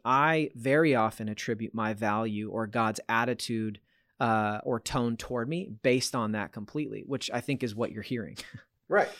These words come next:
Speaker 2: which makes you the Lord of the universe, right? 'Cause you can
Speaker 1: <laughs>
Speaker 2: dictate to God, God's emotional
Speaker 1: Yeah,
Speaker 2: response to
Speaker 1: it's,
Speaker 2: you,
Speaker 1: and it's
Speaker 2: depending
Speaker 1: exhausting.
Speaker 2: on your performance.
Speaker 1: <laughs> Yeah,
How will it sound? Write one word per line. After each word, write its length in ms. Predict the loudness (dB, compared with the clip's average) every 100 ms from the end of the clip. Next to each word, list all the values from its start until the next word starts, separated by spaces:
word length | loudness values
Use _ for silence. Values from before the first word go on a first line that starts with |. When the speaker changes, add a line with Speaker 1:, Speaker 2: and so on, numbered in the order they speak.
| -10
Speaker 2:
which 220 | -2 0 4
makes 280 | 4 4
you 220 | 2 6 8
the 140 | 8
Lord 260 | 10 8 6
of 120 | 0
the 60 |
universe, 600 | 2 4 4 -2 -6 -2
right? 120 | 4 6 6
'Cause 120 | 2
you 80 | 2
can 100 | 4
Speaker 1:
<laughs> 60 | 6
Speaker 2:
dictate 460 | 4 8 8 8 4
to 80 |
God, 480 | 6 10 10 8 4
God's 340 | 8 8 8 4
emotional 420 | 6 4 6 6
Speaker 1:
Yeah, 100 | 6
Speaker 2:
response 480 | 4 4 4 2 8
to 40 |
Speaker 1:
it's, 280 | 8 8 6
Speaker 2:
you, 40 |
Speaker 1:
and 140 | 6 6
it's 140 | 8
Speaker 2:
depending 160 | 6 8
Speaker 1:
exhausting. 420 | 10 10 10 8
Speaker 2:
on 140 | 8 8
your 180 | 8 8
performance. 760 | 6 6 6 8 4 -4 -12
Speaker 1:
<laughs> 60 |
Yeah, 100 | -4